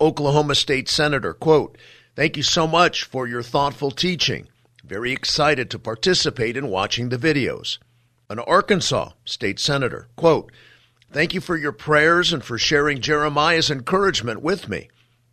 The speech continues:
Serving my district, the state of Arkansas, and our Lord is a privilege. Prayer changes everything," end quote. From October until the day before the November third presidential election,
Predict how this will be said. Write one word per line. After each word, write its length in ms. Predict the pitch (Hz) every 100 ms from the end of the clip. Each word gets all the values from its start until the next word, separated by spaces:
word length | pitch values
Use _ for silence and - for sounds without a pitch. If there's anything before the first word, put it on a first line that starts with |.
| _
Serving 440 | - - 151 143 131
my 140 | 98
district, 600 | 82 151 147 - 165 165 - - _
the 60 |
state 260 | - - 127
of 120 | 107
Arkansas, 560 | 131 139 139 - 139 139
and 80 | 117
our 100 | 101
Lord 340 | 123 143 147
is 140 | 135
a 60 | 143
privilege. 640 | - 147 101 62 - - _ _ _ _
Prayer 380 | - 123 127 131
changes 640 | - 120 110 98 107 - -
everything," 600 | 131 104 98 - 71 - _
end 180 | 76 78
quote. 340 | - 101 71 _ _ _ _ _ _ _ _ _ _ _
From 200 | 156 151
October 520 | 156 - 202 214 214
until 280 | 175 - 180
the 100 | 147
day 240 | 123 170
before 380 | 165 156 165 156
the 80 | 143
November 400 | 139 135 160 151
third 340 | - 165 165
presidential 720 | - 139 131 131 156 165 147
election, 560 | 123 113 101 - - 120